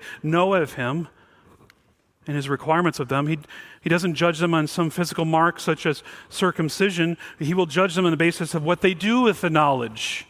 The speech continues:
of him and if they obey what they know from the heart. And who, at this point,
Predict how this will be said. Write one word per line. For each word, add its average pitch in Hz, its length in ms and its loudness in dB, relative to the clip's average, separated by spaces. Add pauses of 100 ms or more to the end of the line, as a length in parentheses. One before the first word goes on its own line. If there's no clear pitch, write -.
(280)
of 131 160 0
him 123 320 -2 (560)
and 151 100 0
if 147 100 -2
they 175 140 4
obey 202 420 4
what 180 180 0
they 175 140 2
know 170 300 2
from 160 220 -4
the 143 80 -2
heart. 160 420 -2 (2000)
And 175 220 2
who, 147 640 0 (420)
at 165 200 0
this 226 220 2
point, 170 440 0